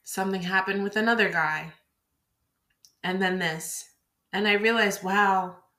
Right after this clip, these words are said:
the universe is hitting me over the head with this same person, different face. The same lesson.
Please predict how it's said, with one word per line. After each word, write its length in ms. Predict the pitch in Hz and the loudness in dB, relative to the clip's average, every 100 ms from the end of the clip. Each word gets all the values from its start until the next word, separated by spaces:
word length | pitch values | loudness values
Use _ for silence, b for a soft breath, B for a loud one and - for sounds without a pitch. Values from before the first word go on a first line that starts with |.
| _ _ _ _ _ - | _ _ _ _ _ -4
the 80 | 214 | -2
universe 1000 | 196 254 285 208 185 175 175 - - - _ _ _ _ _ - | 0 0 0 2 0 0 -8 -10 -12 -14 _ _ _ _ _ -4
is 220 | 196 175 | -4 -4
hitting 500 | - - 277 320 254 | -6 0 2 2 4
me 160 | 196 - | 4 6
over 340 | 240 294 226 | 6 6 6
the 100 | 180 | 2
head 640 | 170 262 311 240 147 - b b - | 2 6 8 8 2 -8 b b 0
with 240 | 220 226 | 0 2
this 300 | 208 202 - | -2 -2 -2
same 540 | 240 262 320 330 330 - | -2 -2 -2 -6 -10 -8
person, 520 | - 254 254 240 240 | 0 0 0 -2 -2
different 380 | 208 202 208 208 | 0 0 -2 -4
face. 580 | - 180 165 175 - - _ _ _ _ _ _ _ _ _ _ - | -6 -10 -10 -12 -16 -18 _ _ _ _ _ _ _ _ _ _ -4
The 80 | 214 | 0
same 320 | - 240 254 | 2 2 2
lesson. 680 | 226 269 285 175 156 180 | 4 2 0 -6 -8 -12